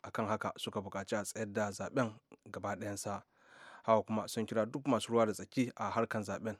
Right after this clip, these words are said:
da su daidaita hanyoyin da ya dace a samar da zaɓe ingantacce wanda 'yan ƙasar su miliyan biyar za su gamsu da shi. Jami'an shige da fice na Amurka sun ce mutane ɗari da ashirin da ɗaya ne suke tsare da su tun ranar Juma'a.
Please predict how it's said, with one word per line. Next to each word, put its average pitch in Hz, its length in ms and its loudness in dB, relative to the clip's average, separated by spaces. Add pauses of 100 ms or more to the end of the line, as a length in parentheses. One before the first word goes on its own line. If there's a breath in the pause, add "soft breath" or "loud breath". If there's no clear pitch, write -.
da 123 120 -8
su - 100 -6
daidaita 131 380 6
hanyoyin 135 400 4
da 104 60 2
ya 101 60 0
dace 107 420 0 (500 loud breath)
a 107 80 -6
samar 117 300 4
da 104 100 -2
zaɓe 117 320 2
ingantacce 107 600 0 (360)
wanda 110 340 2
'yan 110 140 0
ƙasar 117 260 2
su - 420 -6
miliyan 117 320 4
biyar 117 140 2
za 127 140 6
su 107 120 -6
gamsu 95 280 -4
da 98 80 -4
shi. 95 260 -6 (2000 soft breath)
Jami'an 143 320 12
shige 185 220 10
da 170 60 10
fice 131 360 4
na 151 240 10
Amurka 131 480 6
sun - 180 2
ce 202 180 4
mutane 156 380 6
ɗari 131 240 4
da 147 100 2
ashirin 120 240 2
da 120 100 6
ɗaya 113 180 4
ne 107 140 4
suke 143 200 0
tsare 117 200 4
da 107 80 2
su 131 260 -2
tun 151 160 2
ranar 139 280 6
Juma'a. 143 420 2